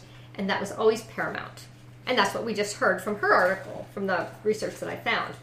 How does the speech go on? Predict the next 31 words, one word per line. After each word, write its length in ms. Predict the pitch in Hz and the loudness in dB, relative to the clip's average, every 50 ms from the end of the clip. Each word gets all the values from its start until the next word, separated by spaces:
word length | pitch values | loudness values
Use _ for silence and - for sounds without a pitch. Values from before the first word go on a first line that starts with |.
| - - - - - - - - - - - - - - - | -18 -20 -20 -20 -20 -20 -20 -20 -20 -20 -18 -20 -20 0 4
But 80 | - 320 320 | 6 6 6
according 360 | 320 - 349 320 302 277 247 | 6 4 4 6 6 6 6
to 200 | 233 214 190 - | 6 4 4 6
Douglas 540 | - 262 254 262 262 220 220 214 214 - - | 8 10 10 10 8 6 4 4 4 2 -2
French, 480 | - - 403 440 440 320 262 - - | 4 6 8 8 10 8 6 4 2
it 180 | - - 262 - | 0 0 2 6
doesn't 300 | 262 240 233 254 262 - | 6 6 6 6 2 0
hold 240 | - - 247 233 202 | 0 2 2 4 4
up. 280 | 180 - - - - - - - - - - - - - - - - | 2 0 0 -4 -10 -16 -18 -20 -20 -20 -20 -20 -20 -20 -18 -16 -12
Sure, 340 | - - - 427 339 277 | 2 8 10 10 10 10
rare 280 | 240 247 262 285 311 277 | 10 10 10 10 10 10
bulbs 380 | 277 294 285 285 294 - - - | 10 10 10 10 8 6 0 0
were 100 | 233 233 | 2 2
hard 380 | 220 - - - 262 262 254 262 | 0 0 2 4 6 6 6 4
to 80 | - 233 | 0 -2
reproduce 840 | 220 240 214 - - 220 196 196 294 294 240 190 185 185 - - - | -2 -4 -4 0 2 2 2 4 4 6 6 6 4 2 -2 -6 -4
and 180 | - 233 220 226 | 0 2 4 4
in 80 | 220 208 | 4 4
the 60 | 202 | 4
greatest 420 | 196 214 226 220 208 208 202 - | 4 6 6 6 6 6 2 0
demand. 540 | - 202 190 214 226 220 196 175 170 175 - - - - - - - | 0 2 4 4 4 6 4 2 0 -2 -6 -10 -14 -18 -20 -16 2
However, 360 | - 277 262 262 254 247 240 220 | 6 8 8 10 8 8 6 6
this 200 | 226 285 285 - | 4 4 2 2
does 160 | 269 226 - | 0 0 2
not 180 | 247 226 220 202 | 2 4 4 2
explain 480 | 214 - - - 277 262 247 233 214 | 0 -2 -2 2 2 4 4 4 2
the 80 | 202 202 | 2 0
price 480 | - - - 311 302 370 403 403 - | -4 -2 0 4 4 4 4 2 0
history 720 | - 269 - - - - 180 175 170 165 - - 214 - - - - - - - - - | 0 0 0 0 -4 -4 -2 -2 0 0 0 -2 -2 -4 -6 -12 -18 -18 -18 -16 4 10
of 320 | 240 233 226 226 - - - - - - | 12 12 12 12 8 6 0 -8 -6 -6
a 120 | - - | -6 -6